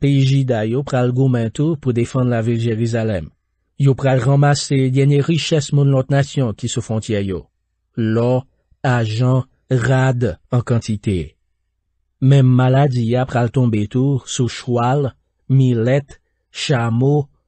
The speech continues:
bourik. Sou tout bèt ki te nan kan lènmi yo, nan moun lòt nasyon ki t'ap fè lagè ak lavil Jerizalèm yo, gen ki va chape, ki p'ap mouri.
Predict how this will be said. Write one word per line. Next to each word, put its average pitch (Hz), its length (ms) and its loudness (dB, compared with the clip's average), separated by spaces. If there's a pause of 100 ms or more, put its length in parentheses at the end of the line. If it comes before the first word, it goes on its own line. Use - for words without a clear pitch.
(120)
bourik. 143 760 0 (300)
Sou - 160 -2
tout 185 200 -2
bèt 139 420 -2 (100)
ki 151 140 0
te 147 100 2
nan 131 160 2
kan 123 160 0
lènmi 107 360 0
yo, 85 180 -6 (720)
nan 156 180 6
moun 202 240 4
lòt 180 240 0
nasyon 160 480 0
ki 143 160 -10
t'ap 120 160 -2
fè 127 140 -2
lagè 131 320 0
ak 123 100 -4
lavil 120 320 0
Jerizalèm 107 640 -2
yo, 113 140 -2 (500)
gen 135 180 0
ki 170 220 -2
va 139 160 2
chape, 127 480 -2
ki 127 100 -4
p'ap 113 220 -6
mouri. 117 440 -2